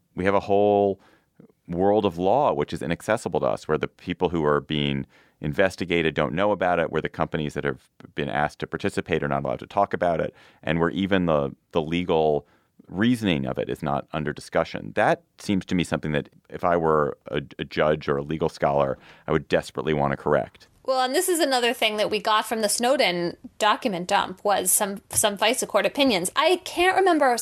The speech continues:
Speaker 2: I'm sorry, whether it's, um, Rand Paul or Wa-, Ron Wyden or some other version of a bill out there, but there is definitely an effort to try to make public the fisa court opinions as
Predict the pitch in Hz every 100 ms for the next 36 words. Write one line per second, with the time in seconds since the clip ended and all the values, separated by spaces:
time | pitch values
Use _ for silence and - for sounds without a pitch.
0 | - 233 - 226 190 180 208 196 180 180
1 | - - - - - - - 214 202 202
2 | 196 196 - 247 240 240 - 208 196 175
3 | 180 - 214 208 202 202 208 202 180 -
4 | 208 208 202 208 185 185 196 185 196 190
5 | 208 196 185 180 165 185 220 240 233 294
6 | 339 262 - 220 - 226 175 196 190 196
7 | 202 202 202 185 185 202 - 208 190 202
8 | 190 190 180 - - 214 175 170 - 190
9 | 180 180 - - 170 165 - 175 156 -
10 | - - - - - - 202 190 185 180
11 | 185 -